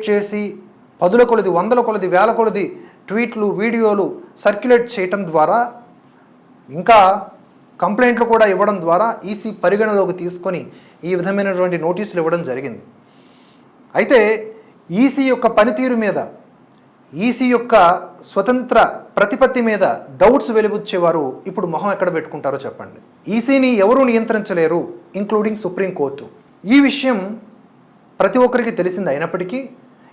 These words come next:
ఈసీని బీజేపీ నియంత్రిస్తోందని చెప్పి, ఈసీలో ఉన్న సభ్యుల్ని నియమించడానికి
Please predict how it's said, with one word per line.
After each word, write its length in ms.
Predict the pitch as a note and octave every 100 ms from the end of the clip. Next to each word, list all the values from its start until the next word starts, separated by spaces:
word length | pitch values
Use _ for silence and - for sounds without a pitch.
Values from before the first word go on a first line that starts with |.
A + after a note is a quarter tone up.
| G3
ఈసీని 280 | A3+ A#3+ A#3 F#3
బీజేపీ 400 | G3+ G#3 A3 A3 F3+ D3+ - C#3
నియంత్రిస్తోందని 720 | E3+ F3+ F3 - D#3 C#3+ A#2+
చెప్పి, 180 | G#2 - - _ _ _ _ _ _ _ _ _ - C3+
ఈసీలో 300 | E3+ A#3 A#3
ఉన్న 100 | G3+ F3
సభ్యుల్ని 480 | - C#3 F#3+ A3 A3+ C4+ - -
నియమించడానికి 640 | D#3 G#3+ A3+ - F#3+ F#3+